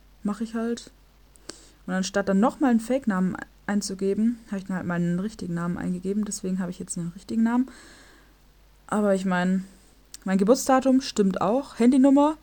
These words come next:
hab ich gesehen, ist seit zweitausendsechzehn die gleiche. Oder halt sogar noch länger.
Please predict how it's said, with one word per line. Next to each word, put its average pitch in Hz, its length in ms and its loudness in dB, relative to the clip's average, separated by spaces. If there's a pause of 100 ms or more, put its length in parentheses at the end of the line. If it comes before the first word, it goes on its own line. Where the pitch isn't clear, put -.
(120)
hab 220 80 -2
ich 226 120 -8
gesehen, 247 420 0 (520)
ist 262 180 2
seit 254 220 2
zweitausendsechzehn 233 880 0
die 190 100 -6
gleiche. 214 480 0 (880)
Oder 196 180 2
halt 190 280 0
sogar 180 300 -2
noch 185 200 0
länger. 233 340 0